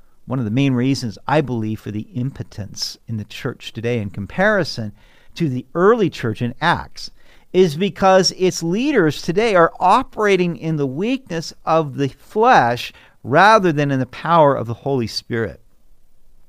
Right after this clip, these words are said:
Verse ten, "Then Saul said to his servant, 'Well said, come, let us go.' So they went to the city where the man of God was.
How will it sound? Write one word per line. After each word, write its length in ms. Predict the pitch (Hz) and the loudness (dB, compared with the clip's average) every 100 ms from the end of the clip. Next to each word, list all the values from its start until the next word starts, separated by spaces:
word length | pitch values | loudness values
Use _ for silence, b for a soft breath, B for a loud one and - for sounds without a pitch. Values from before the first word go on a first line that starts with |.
| - _ - _ - | -20 _ -20 _ -10
Verse 180 | 113 - | -10 -6
ten, 300 | 131 104 - - - - | -8 -8 -10 -20 -20 -6
"Then 160 | 156 | -2
Saul 300 | 160 - 190 | 0 6 6
said 300 | 170 - 165 - | 6 2 2 2
to 100 | 117 | -6
his 120 | 104 | -6
servant, 460 | - 165 156 98 - _ _ - - - - | -4 0 0 -2 -8 _ _ -20 -20 -18 -2
'Well 240 | 135 165 | 2 2
said, 320 | - 113 95 - - | 2 -2 -4 -18 -10
come, 300 | - 139 104 | -2 -2 0
let 160 | 131 143 | -2 -2
us 100 | - | 2
go.' 320 | 156 113 110 b b b b | 4 4 0 b b b b
So 200 | - 170 | -6 0
they 120 | 175 | 4
went 380 | 175 202 247 - | 6 4 2 -8
to 100 | - | -10
the 120 | 127 | -6
city 420 | - 196 202 190 | -2 2 2 2
where 160 | - 120 | -4 -4
the 100 | 113 | -4
man 320 | 113 127 131 | -2 -2 0
of 120 | 127 | -2
God 360 | 107 110 107 104 | -2 0 0 -2
was. 800 | 98 98 117 107 - - - - | -6 -6 -2 -2 -6 -14 -14 -16